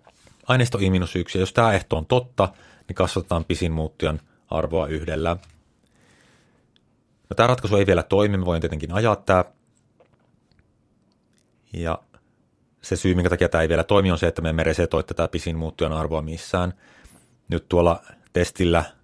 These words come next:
ka-, tai testirivillä kaksikymmentäkahdeksan, niin saadaan ulos vitonen sen takia niin, että, että sitä ei tosiaan tuoda ykköseen siinä kohtaa, kun, ö,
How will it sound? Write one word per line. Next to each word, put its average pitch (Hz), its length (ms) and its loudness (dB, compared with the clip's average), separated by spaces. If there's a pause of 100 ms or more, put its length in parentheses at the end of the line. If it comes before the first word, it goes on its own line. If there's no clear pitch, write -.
(100)
ka-, 101 140 0 (160)
tai 90 140 -2
testirivillä 87 400 2
kaksikymmentäkahdeksan, 92 880 0 (580)
niin 82 360 -2 (220)
saadaan 80 440 -2
ulos 85 340 -4 (280)
vitonen 104 520 2 (920)
sen 87 140 0
takia 87 280 0
niin, 80 180 -2
että, 82 280 -6 (540)
että - 160 -10
sitä 78 220 -6
ei 78 80 -4
tosiaan 78 360 -2 (600)
tuoda 107 320 6
ykköseen 95 480 2
siinä 90 220 2
kohtaa, 85 460 2
kun, 85 340 -2
ö, 82 280 -4